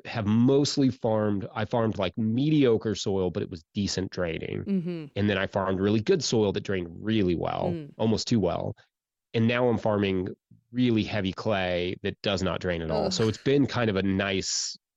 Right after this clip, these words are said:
Speaker 1: uh, I, I have a lot of experience now.
Speaker 2: <laughs>
Speaker 1: Um, and, uh, the, you know, the, the, the,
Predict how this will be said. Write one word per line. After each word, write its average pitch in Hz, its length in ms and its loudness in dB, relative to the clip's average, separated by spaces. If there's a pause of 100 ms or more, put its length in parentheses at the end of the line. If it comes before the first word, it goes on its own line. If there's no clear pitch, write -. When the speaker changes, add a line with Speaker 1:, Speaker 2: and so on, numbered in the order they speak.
(220)
Speaker 1:
uh, 95 420 -4 (160)
I, 113 200 -2
I 110 120 -2
have 135 160 0
a 139 40 2
lot 123 160 2
of 101 60 0
experience - 640 0
now. - 300 0
Speaker 2:
<laughs> - 40 -12 (400)
Speaker 1:
Um, 101 480 2 (380)
and, 110 540 0 (540)
uh, 101 440 0 (540)
the, 131 680 2
you 123 100 -4
know, 131 140 0
the, 127 360 2
the, 120 200 -4
the, 117 200 -2